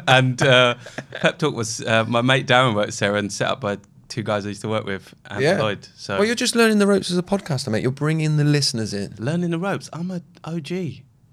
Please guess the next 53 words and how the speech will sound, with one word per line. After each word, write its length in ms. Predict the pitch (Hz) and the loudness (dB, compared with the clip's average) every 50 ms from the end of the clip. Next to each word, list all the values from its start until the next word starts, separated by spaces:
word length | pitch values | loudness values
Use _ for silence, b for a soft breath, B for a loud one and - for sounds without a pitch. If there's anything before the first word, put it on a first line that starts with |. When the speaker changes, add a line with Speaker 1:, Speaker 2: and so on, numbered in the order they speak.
| _ _ _ - | _ _ _ -16
Speaker 1:
now. 240 | 98 95 92 87 85 | -12 -10 -10 -8 -8
Speaker 2:
Okay, 300 | - 107 107 107 - 87 | -8 -10 -8 -8 -10 -10
mate. 160 | 58 - - | -10 -8 -6
Speaker 1:
We 120 | 135 151 151 | -4 -4 -4
started 380 | 143 - 175 175 165 135 135 139 | -2 0 0 2 2 0 -2 -2
podcasting 520 | 147 147 135 - 107 98 - - 98 98 | -2 -4 -2 -4 -6 -6 -6 -8 -10 -10
at 80 | - - | -10 -10
the 80 | - | -10
same 220 | - - 101 101 101 | -8 -8 -8 -8 -6
time. 240 | - 107 104 90 90 _ _ - | -8 -8 -8 -8 -10 _ _ -12
Speaker 2:
I 140 | - 104 110 | -8 -6 -4
made 320 | 110 107 107 107 113 110 127 | -2 -2 0 0 2 4 4
Speaker 1:
Oh, 40 | |
actually, 240 | 143 151 135 139 135 | 4 4 4 2 2
you 100 | 135 147 | 2 2
were 80 | 143 127 | 2 2
being 200 | - 123 113 113 | 0 0 0 2
interviewed 400 | 110 104 - - - 98 95 87 | 0 -2 -2 -6 -10 -10 -10 -8
a 60 | 95 | -6
lot 200 | 95 95 90 - _ _ _ _ _ _ _ _ _ - | -6 -6 -6 -8 _ _ _ _ _ _ _ _ _ -12
earlier 260 | 101 95 90 90 90 | -10 -10 -10 -10 -12
than 160 | 87 87 87 | -12 -12 -14
me, 120 | 90 90 85 | -12 -12 -12
weren't 240 | 87 90 - 90 87 | -12 -14 -12 -6 -2
you? 100 | 127 123 | 2 4
Speaker 2:
Yeah, 140 | 113 98 90 | 4 4 4
yeah, 200 | 90 85 80 80 | 2 2 0 0
yeah. 280 | 80 80 80 82 - 67 | -2 -4 -6 -6 -6 -6
I've 220 | 92 98 92 - | -6 -6 -6 -6
shown 320 | - - - 107 98 90 87 | -8 -6 -4 -4 -4 -2 -2
you 80 | 85 | -4
the 80 | 82 82 | -4 -4
ropes, 320 | 85 85 82 - - - 92 | -4 -4 -4 -6 -10 -10 -8
mate, 180 | 95 107 - | -8 -8 -8
over 140 | 101 101 95 | -8 -8 -6
the 80 | 95 92 | -6 -4
last 320 | 95 92 87 - - - - _ - _ - | -4 -6 -6 -8 -12 -16 -18 _ -20 _ -10
year 140 | 92 95 90 | -8 -6 -6
and 80 | 90 90 | -6 -8
a 40 | |
half. 200 | 90 98 113 139 135 | -8 -8 -8 -10 -10
Speaker 1:
Yeah, 100 | 120 123 123 | -12 -16 -16
I 20 | 107 | -18
appreciate 420 | - - - 110 - - - - - | -18 -18 -16 -16 -16 -16 -18 -16 -14
that. 220 | 92 - - - | -14 -16 -14 -14
So 140 | - - 151 | -8 -2 2
what 120 | 175 190 | 4 4
else 120 | 175 165 - | 4 2 0
has 80 | 170 139 | -4 -2
been 140 | 151 147 | -2 2
going 240 | 139 139 135 135 131 | 4 4 6 6 4
on? 140 | 131 120 113 | 4 2 0
You, 100 | 123 | -2